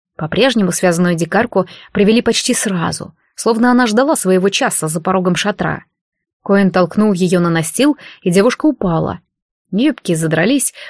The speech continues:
принц увидел сверкнувшие грязные ноги в стоптанных башмаках и поморщился. «Вы сами её допросите?» спросил Регул, схватил девушку за шиворот и встряхнул. «Приготовить жаровню и клещи!»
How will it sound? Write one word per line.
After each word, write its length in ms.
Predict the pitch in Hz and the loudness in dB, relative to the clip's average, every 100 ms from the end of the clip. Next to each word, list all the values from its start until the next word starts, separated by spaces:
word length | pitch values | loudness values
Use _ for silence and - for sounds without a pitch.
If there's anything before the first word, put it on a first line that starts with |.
| - | -2
принц 320 | 240 269 - | 2 4 2
увидел 320 | 240 254 247 | 2 2 0
сверкнувшие 720 | - 214 214 - 269 - 247 | -2 -2 -2 2 0 2 0
грязные 460 | 214 240 233 226 226 | 2 2 2 2 2
ноги 540 | 220 240 196 160 - _ | 2 2 0 -4 -14 _
в 100 | - | -14
стоптанных 480 | - - - 175 160 | -8 -8 -4 -4 -2
башмаках 640 | 160 - 165 160 247 262 | -4 -4 -4 -2 -2 -2
и 60 | 185 | -2
поморщился. 880 | 269 254 180 170 - 139 - 87 - _ _ _ _ _ _ _ _ _ _ _ - | 0 0 0 -2 -4 -6 -6 -8 -14 _ _ _ _ _ _ _ _ _ _ _ -4
«Вы 120 | 175 | -2
сами 320 | - 254 349 | 2 4 4
её 180 | 339 202 | 4 4
допросите?» 580 | 185 - 185 - - - | 4 2 0 -2 -6 -16
спросил 380 | - - 175 202 | -12 -8 -2 2
Регул, 360 | 214 185 160 156 | 4 2 0 -4
схватил 420 | - 202 202 220 | -6 -4 -2 0
девушку 340 | 190 180 - | 2 0 -2
за 120 | 165 165 | -2 0
шиворот 420 | - 285 277 269 | 0 0 0 0
и 40 | |
встряхнул. 580 | 233 220 233 185 160 - _ _ _ _ _ _ _ _ | -2 -4 -6 -6 -8 -12 _ _ _ _ _ _ _ _
«Приготовить 540 | - 180 220 247 349 233 | -4 0 2 2 2 4
жаровню 480 | 202 214 302 254 165 | 4 4 4 2 2
и 20 | |
клещи!» 540 | 185 233 294 - 269 | 2 2 2 0 0